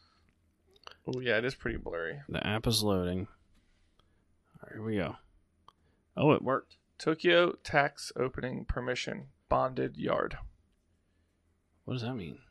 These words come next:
Speaker 2: Is that a tempor-, a bonded yard? That sounds like it's I don't
Speaker 1: Tokyo
Speaker 2: know.
Speaker 1: National Bonded Warehouse.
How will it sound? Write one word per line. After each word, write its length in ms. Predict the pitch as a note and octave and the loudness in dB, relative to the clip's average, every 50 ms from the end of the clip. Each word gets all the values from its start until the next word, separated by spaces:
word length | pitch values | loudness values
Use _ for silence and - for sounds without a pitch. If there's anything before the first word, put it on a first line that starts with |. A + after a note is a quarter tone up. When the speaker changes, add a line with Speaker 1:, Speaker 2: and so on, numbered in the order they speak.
| _ _ - _ _ _ _ _ _ _ _ _ _ _ _ _ - | _ _ -20 _ _ _ _ _ _ _ _ _ _ _ _ _ -6
Speaker 2:
Is 60 | A#2+ | -2
that 100 | A#2 A#2+ | 0 0
a 40 | B2+ | 0
tempor-, 360 | - - - A#2 A2+ - - - | 0 0 -2 -2 -2 -2 -4 -6
a 80 | - - | -8 -2
bonded 380 | - G2 F#2+ A2 B2 A#2+ G#2+ | 2 2 2 4 2 2 2
yard? 300 | F#2 E2+ G2 A2+ A2+ F#2+ | 2 2 4 4 4 2
That 160 | F#2 G2+ - | 2 0 -2
sounds 220 | - A#2 A2 G2+ G2+ | -2 -2 0 0 0
like 160 | F#2+ F2 - | -2 -2 -4
it's 340 | D2+ - - - - - - _ _ _ _ _ _ _ _ _ _ _ _ _ _ _ _ _ _ _ _ _ _ _ _ _ - - _ _ _ _ _ _ _ _ _ _ - - | -6 -4 -2 -2 -2 -4 -6 _ _ _ _ _ _ _ _ _ _ _ _ _ _ _ _ _ _ _ _ _ _ _ _ _ -20 -20 _ _ _ _ _ _ _ _ _ _ -6 2
I 0 | |
don't 100 | - - F2+ | 4 4 4
Speaker 1:
Tokyo 340 | F3 - D#3 E3 E3+ F3 E3 | 6 6 8 10 10 8 8
Speaker 2:
know. 80 | D3 | 8
Speaker 1:
National 600 | C#3 C3+ C#3+ C#3+ - - - C#3+ C3+ C3+ B2+ - - - _ _ _ _ _ _ _ _ _ _ _ _ _ _ _ _ _ _ _ _ _ _ _ _ _ _ _ _ _ _ - | 6 8 6 6 6 2 0 0 0 0 0 -4 -10 -18 _ _ _ _ _ _ _ _ _ _ _ _ _ _ _ _ _ _ _ _ _ _ _ _ _ _ _ _ _ _ -4
Bonded 480 | - - C#3+ C#3+ C#3+ D3 D#3 D3+ D3+ D3 - | -2 0 0 0 0 2 2 2 2 0 -4
Warehouse. 920 | - C#3+ C3+ C3 B2+ B2 B2 - C3 B2+ - - - - - - - - | -4 2 4 8 8 8 6 4 0 0 0 -2 -4 -8 -8 -8 -10 -12